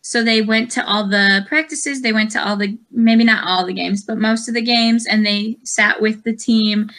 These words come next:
and helped the team, um, you know, just pump up every practice that they had.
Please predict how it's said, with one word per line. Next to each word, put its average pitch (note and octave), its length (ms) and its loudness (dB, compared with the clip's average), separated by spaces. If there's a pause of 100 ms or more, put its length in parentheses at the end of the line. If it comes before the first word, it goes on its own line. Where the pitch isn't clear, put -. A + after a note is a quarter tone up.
(300)
and G3 400 2
helped A3 340 0
the G#3+ 320 -2
team, G3+ 640 2
um, F#3+ 480 0 (120)
you G#3+ 140 2
know, F#3+ 140 -2
just G3 340 -4
pump A3 300 0
up G#3 260 0
every G#3+ 600 0
practice A3+ 460 0
that A3+ 220 -2
they A#3 140 0
had. A#3 460 0